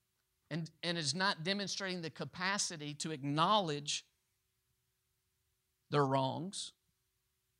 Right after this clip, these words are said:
then you have to understand they're gonna be much less willing to change their behavior. Unsafe people also avoid working on their problems instead of dealing with them.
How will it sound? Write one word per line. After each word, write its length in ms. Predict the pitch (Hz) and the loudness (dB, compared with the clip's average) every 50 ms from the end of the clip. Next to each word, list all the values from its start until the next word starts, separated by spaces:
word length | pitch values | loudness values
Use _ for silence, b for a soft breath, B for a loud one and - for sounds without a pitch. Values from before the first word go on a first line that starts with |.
| _ _ _ _ _ - | _ _ _ _ _ -6
then 220 | 135 143 185 185 185 | 2 4 6 6 6
you 80 | 180 | 6
have 220 | 170 214 220 - - | 6 6 4 4 2
to 60 | 196 | -2
understand 520 | 185 175 156 - - 196 202 190 175 165 | 0 2 0 2 2 2 2 2 0 0
they're 80 | 165 175 | -2 -2
gonna 220 | 160 175 170 165 | -2 -2 -2 -2
be 280 | 156 170 170 165 156 - - - - - _ _ - | 0 0 0 0 -2 -4 -10 -20 -20 -20 _ _ -10
much 360 | 156 160 180 185 180 - - | -2 2 2 4 4 4 4
less 320 | 180 190 196 190 185 - - | 6 6 6 8 6 4 2
willing 440 | 156 156 151 139 139 135 143 185 - _ _ _ _ _ _ _ _ _ _ _ - | 0 -2 0 0 -2 -6 -8 -10 -12 _ _ _ _ _ _ _ _ _ _ _ -6
to 160 | - 170 156 | -2 -2 2
change 460 | 139 - - 202 202 196 185 143 - 143 | 4 4 4 4 2 2 0 -2 -2 -4
their 100 | 143 131 | -6 -8
behavior. 520 | 131 127 117 123 117 113 113 101 98 - _ _ _ _ _ _ _ _ _ _ _ _ _ _ _ _ _ _ _ _ _ _ _ _ _ _ _ _ _ _ _ _ _ _ _ _ - | -8 -8 -8 -8 -8 -10 -10 -12 -16 -18 _ _ _ _ _ _ _ _ _ _ _ _ _ _ _ _ _ _ _ _ _ _ _ _ _ _ _ _ _ _ _ _ _ _ _ _ 6
Unsafe 540 | 175 220 269 254 - - 254 226 214 - - | 8 8 10 10 8 8 8 6 4 4 0
people 400 | 220 240 233 226 - 175 165 170 | -2 -2 -2 -2 -2 2 6 8
also 440 | 170 190 208 - - - 170 160 | 8 8 8 6 2 2 2 2
avoid 440 | 156 147 135 156 175 180 180 170 156 | 2 2 2 0 2 2 2 2 2
working 480 | 139 139 170 175 190 180 - 175 160 156 | 2 4 4 4 4 4 -2 -6 -4 -4
on 160 | 151 151 143 | -4 -4 -4
their 100 | 143 139 | -6 -8
problems 680 | 135 - - 185 180 175 156 139 139 131 131 139 - - - | -8 -4 -4 -2 0 -2 -2 -4 -6 -8 -8 -8 -10 -10 -8
instead 340 | 151 143 127 - - 160 143 | -6 -4 -4 -4 -4 -4 -4
of 160 | 143 131 131 | -4 -6 -6
dealing 320 | 139 156 165 156 143 131 127 | -4 -4 -4 -4 -4 -6 -6
with 160 | 120 117 120 | -8 -10 -12
them. 240 | - 113 117 - | -14 -16 -16 -18